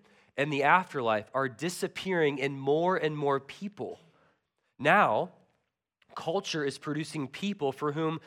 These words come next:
Christianity is not only offensive, but incomprehensible." Like, I think something that's been happening, and Daniel can relate to this, is that we are no longer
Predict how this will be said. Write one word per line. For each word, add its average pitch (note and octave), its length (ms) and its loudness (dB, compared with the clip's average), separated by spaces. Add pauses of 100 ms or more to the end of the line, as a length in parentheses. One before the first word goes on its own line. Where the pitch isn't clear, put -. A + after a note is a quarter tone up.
(140)
Christianity E3+ 920 0 (160)
is D3 240 -2
not E3 240 4
only E3 220 -2
offensive, B2 880 -4 (400)
but D#3+ 220 -2
incomprehensible." F#3 1160 -8 (1700)
Like, B2+ 60 0
I D3+ 100 0
think - 380 -4 (180)
something G3 280 -2
that's D3+ 160 -2
been B2 100 -8
happening, B2+ 560 2
and A#2 100 -2
Daniel D#3 260 0
can C3+ 160 -8
relate C3+ 360 0
to B2+ 140 -2
this, G2+ 420 -10 (580)
is D#3 160 -2
that E3 200 4
we F3+ 180 -2
are B3 100 4
no E3 260 0
longer F3+ 800 2